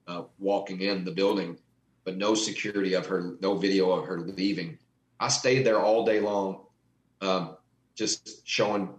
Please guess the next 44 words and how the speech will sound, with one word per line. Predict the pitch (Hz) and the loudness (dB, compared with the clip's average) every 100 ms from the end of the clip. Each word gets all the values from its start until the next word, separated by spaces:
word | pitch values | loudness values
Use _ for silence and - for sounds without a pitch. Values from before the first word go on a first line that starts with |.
| _ _ | _ _
people, | 107 104 95 | -8 -4 0
like, | 92 87 | 0 -2
"Hey, | - 98 | 0 0
have | 92 | 0
you | 95 | 0
seen | - 101 | -2 -2
this | 92 - | -2 -2
girl?" | 98 98 98 95 | 2 4 4 2
And | 85 78 - _ | 0 -8 -16 _
I'm | 92 95 | -10 -4
just | 98 98 | -4 -4
the | |
dad. | 85 95 95 95 95 92 | -2 2 4 4 4 2
And | 85 82 - _ _ _ _ _ | -2 -10 -16 _ _ _ _ _
it's | - | -8
pretty | - 147 | 0 2
sketchy, | - 123 120 - 101 | 4 4 2 0 -2
man. | 95 101 101 95 - | 0 0 -2 -6 -12
But | - - | -12 -6
this | 127 - | -2 2
lady | 139 165 135 | 4 4 4
walks | 120 113 | 4 4
up | 120 - | 2 0
to | 107 | -2
me. | 110 110 - | -2 -4 -10
This | 107 - | 0 0
is | - | 0
crazy. | - 117 113 110 - | 2 4 4 -2 -6
So | 123 | -2
this | 151 | 2
lady | 156 | 4
walks | 135 120 120 | 6 4 4
up | 117 | 2
to | 120 | 0
me. | 110 | 0
She | 107 | -2
goes, | 101 | 2
"Hey, | 156 - - - _ | 2 2 -2 -16 _
you | - | -2
look | 202 214 | -2 0
like | 156 160 | -2 0
you're | 156 | 0
in | - | 0
distress. | - - 117 - - - | -2 -2 -2 -2 -4 -4